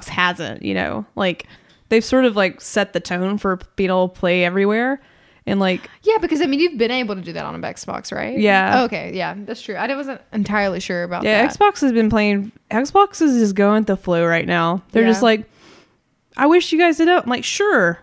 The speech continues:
Speaker 1: we'll do that. Why
Speaker 2: They're
Speaker 1: not?"
Speaker 2: like the hippies of the gaming
Speaker 1: They're like,
Speaker 2: universe.
Speaker 1: "Yeah,
Speaker 2: They're
Speaker 1: we'll
Speaker 2: like,
Speaker 1: put some of
Speaker 2: "Yeah."
Speaker 1: our games on the Nintendo." Sure. <laughs>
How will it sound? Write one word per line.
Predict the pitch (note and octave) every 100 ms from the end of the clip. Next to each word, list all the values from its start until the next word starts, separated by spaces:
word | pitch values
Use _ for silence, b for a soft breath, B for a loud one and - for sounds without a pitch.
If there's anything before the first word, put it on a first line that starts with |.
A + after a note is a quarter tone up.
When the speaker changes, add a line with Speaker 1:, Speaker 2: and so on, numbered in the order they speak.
| -
Speaker 1:
we'll | B3+ E4
do | A3
that. | G3 G#3+ C4+ -
Why | C#4+ E4
Speaker 2:
They're | E4+
Speaker 1:
not?" | D#4+ G#3 G3
Speaker 2:
like |
the | B3
hippies | B3 G#3+ F#3
of | F3
the |
gaming | F3+ F#3+ F#3+ F#3+
Speaker 1:
They're | D#4
like, | E4+ E4
Speaker 2:
universe. | D4+
Speaker 1:
"Yeah, | E4
Speaker 2:
They're | F4+
Speaker 1:
we'll |
Speaker 2:
like, | F#4
Speaker 1:
put | F4 D#4+
some | D#4
of | C#4+
Speaker 2:
"Yeah." |
Speaker 1:
our | B3+
games | G#3+ G#3+ B3+ B3
on | B3 A#3+
the | A3+
Nintendo." | G#3+ G#3 G3 B3 C4+ D4 C#4+
Sure. | - C#4+ D4 G#3 F3+
<laughs> | -